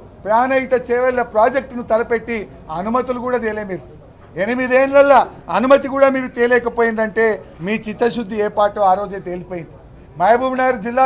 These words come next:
గురించి రేవంత్ రెడ్డి గారు ఏదో ప్రేమ ఉన్నట్టు మాట్లాడుతుండ్రు. నువ్వు తెలుగుదేశంలో ఉన్నప్పుడు నీ నాయకుడు చంద్రబాబు నాయుడు మహబూబ్ నగర్ జిల్లాను దత్తత తీసుకొని ఎండబెట్టిన విషయం మర్చిపోయినావా? ఆనాడు ఏ రెండు పార్టీలు, కాంగ్రెస్ అయినా తెలుగుదేశం అయినా,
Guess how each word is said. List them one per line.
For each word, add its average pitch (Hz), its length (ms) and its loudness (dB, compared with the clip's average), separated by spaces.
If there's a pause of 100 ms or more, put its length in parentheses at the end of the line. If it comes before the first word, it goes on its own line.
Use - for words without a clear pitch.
గురించి 254 300 -8
రేవంత్ 254 320 -2
రెడ్డి 247 220 -6
గారు 262 200 4 (400)
ఏదో 214 120 2 (120)
ప్రేమ 240 240 2
ఉన్నట్టు 247 240 -4 (100)
మాట్లాడుతుండ్రు. 214 520 -2 (380)
నువ్వు 233 220 -2
తెలుగుదేశంలో 254 680 2
ఉన్నప్పుడు 269 360 0 (360)
నీ 214 80 -4 (100)
నాయకుడు 254 360 4 (100)
చంద్రబాబు 262 480 4
నాయుడు 262 260 2 (340)
మహబూబ్ 247 420 2
నగర్ 233 260 -2
జిల్లాను 233 280 2 (120)
దత్తత 220 280 4 (120)
తీసుకొని 226 460 -4 (420)
ఎండబెట్టిన 226 520 -2
విషయం 214 280 -10
మర్చిపోయినావా? 190 560 -2 (800)
ఆనాడు 262 360 6 (520)
ఏ 214 40 4 (260)
రెండు 247 220 0 (100)
పార్టీలు, 247 400 0 (180)
కాంగ్రెస్ 254 500 2
అయినా 240 160 -2 (120)
తెలుగుదేశం 226 560 -4
అయినా, 214 180 0